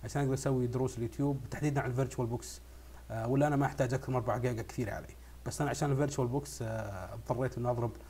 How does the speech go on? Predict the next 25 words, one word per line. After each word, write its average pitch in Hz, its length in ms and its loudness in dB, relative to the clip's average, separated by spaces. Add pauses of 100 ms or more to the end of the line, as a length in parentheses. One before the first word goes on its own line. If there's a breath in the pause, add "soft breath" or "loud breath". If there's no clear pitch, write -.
(320 loud breath)
مواصفات. 117 520 -2 (600)
يلا 110 440 -2 (840)
استانسوا 127 380 0
وبسطوا. 120 300 -4 (680 loud breath)
آه، 123 80 -6
بالنسبه 202 440 6
للاجهزه 202 340 6
الثانيه 190 360 8
اللي 165 120 6
عندي 139 200 4
بالعمل، 147 400 2
عندي 147 640 4
جهاز 127 580 2
أربعة 127 240 0
جيجا 117 200 0
رام، 120 260 -4 (720 loud breath)
هذا 117 140 2
جهازي 120 300 4
الرسمي 120 300 2
بال-، 101 120 -4
بال-، 98 460 -6 (260)
بشغلي، 101 340 -2 (580 loud breath)
والهارد 117 380 0
ديسك 143 240 -2 (840)
واحد 101 140 -4